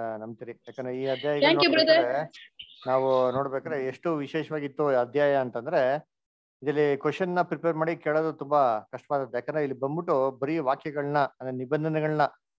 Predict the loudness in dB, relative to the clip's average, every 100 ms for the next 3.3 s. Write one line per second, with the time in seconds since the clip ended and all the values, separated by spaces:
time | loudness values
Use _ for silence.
0 | _ _ _ -14 -10 -4 -2 -2 -2 -2
1 | -2 -2 -2 0 0 0 0 0 2 0
2 | 0 -2 0 -2 -4 -4 -4 -2 -4 -4
3 | -6 -4